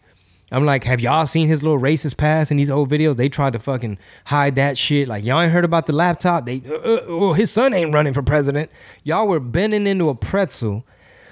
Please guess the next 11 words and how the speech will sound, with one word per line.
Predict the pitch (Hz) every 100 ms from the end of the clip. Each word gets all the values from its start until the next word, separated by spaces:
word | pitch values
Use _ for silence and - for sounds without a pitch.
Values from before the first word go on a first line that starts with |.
| _
with | 143 143 170 -
fighting | - 160 202 175
the | 143
cognitive | - 160 156 151 131 113
dissonance | 143 - 107 98 - _ _ _ _ -
of, | 135 131
like, | 131 123 117 _ _ _ -
I | 147 165
literally | 160 147 180 208 185 165
remember | 147 151 165 127 110 104 98 _ _ _ _ _ - -
once, | 135 143 156 - - -